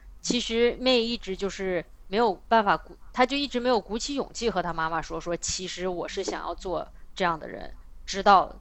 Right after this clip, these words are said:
最后的最后，对吧？然后她妈妈可能也是一直想着说，很多，说的很多，呃，比较严厉管教的话，都是从一个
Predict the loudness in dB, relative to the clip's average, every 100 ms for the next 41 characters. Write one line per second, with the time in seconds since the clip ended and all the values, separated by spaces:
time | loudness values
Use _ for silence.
0 | -6 -4 -2 -4 -6 -8 -8 -8 -8 -8
1 | -10 -12 -12 6 8 8 8 8 8 6
2 | 4 -2 -2 -2 -2 -4 -4 -6 -6 -6
3 | -6 -8 -14 -6 2 2 2 -6 0 0
4 | 0 -6 -16 -8 -6 -4 0 0 0 -2
5 | 0 4 2 0 -2 -2 -2 0 0 0
6 | -4 -6 -4 -4 -2 -2 0 0 0 -2
7 | -8 -10 -10 -10 0 2